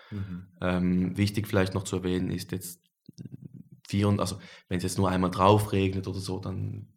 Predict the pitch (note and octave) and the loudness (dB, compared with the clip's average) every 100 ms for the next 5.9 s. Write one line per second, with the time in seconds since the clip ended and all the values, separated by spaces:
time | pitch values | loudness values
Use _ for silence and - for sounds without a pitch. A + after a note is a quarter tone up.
0 | _ - - G1+ - - - - - F#2 | _ -10 -8 -6 -8 -10 -12 -12 0 0
1 | - F#2+ F#2 G#2 G#2 G#2+ G#2+ F#2+ F#2+ G2 | 0 -4 -4 -6 -6 -6 -8 -4 -4 -4
2 | F#2 G2 F#2+ G2+ F#2+ - - - - - | -6 -6 -4 -4 -4 -6 -8 -16 -20 -6
3 | G2+ F#2+ G#2 G#2+ G2 G#2 G#2 G#2 G2 - | 2 8 8 6 2 2 2 2 0 0
4 | - F#2 F#2 F#2 G2 F#2 F#2 F#2+ F#2 G2+ | -2 -2 -2 -6 -6 -6 -4 -4 -4 -2
5 | F#2+ F#2+ G2 G2+ G#2 G2+ - - - | -2 -2 -4 -6 -6 -6 -10 -16 -20